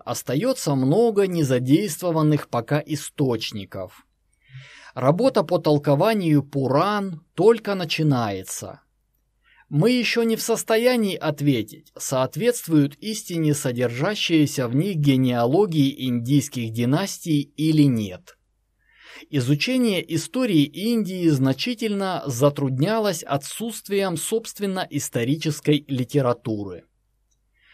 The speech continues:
Трудно, а иногда просто невозможно отличить реальную историю от легенды. Разделение на исторические и легендарные события основывается только на вероятностях, проистекающих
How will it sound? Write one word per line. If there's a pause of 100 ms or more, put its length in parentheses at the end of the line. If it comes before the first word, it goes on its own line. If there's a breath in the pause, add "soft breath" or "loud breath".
(440 soft breath)
Трудно,
а
иногда
просто
невозможно
отличить
реальную
историю
от
легенды. (1600 soft breath)
Разделение
на
исторические
и
легендарные
события (100)
основывается
только
на
вероятностях,
проистекающих